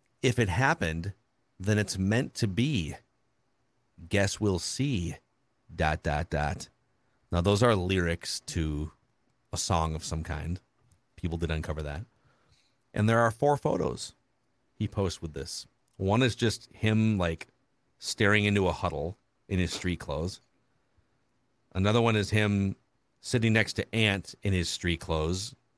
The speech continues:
gazing onto the court. Then there's a picture of him clapping in his street clothes.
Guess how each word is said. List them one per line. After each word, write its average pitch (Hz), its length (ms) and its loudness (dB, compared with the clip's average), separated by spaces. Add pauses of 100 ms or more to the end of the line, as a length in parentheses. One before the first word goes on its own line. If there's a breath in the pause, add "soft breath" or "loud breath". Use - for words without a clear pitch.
gazing 92 500 0
onto 87 200 -2
the 80 60 -4
court. 82 340 -4 (1000)
Then 113 160 4
there's 135 180 4
a 113 40 -2
picture 117 300 2
of 90 60 0
him 98 160 2
clapping 104 680 0
in 85 160 -4
his 85 180 0
street - 280 -6
clothes. - 460 -12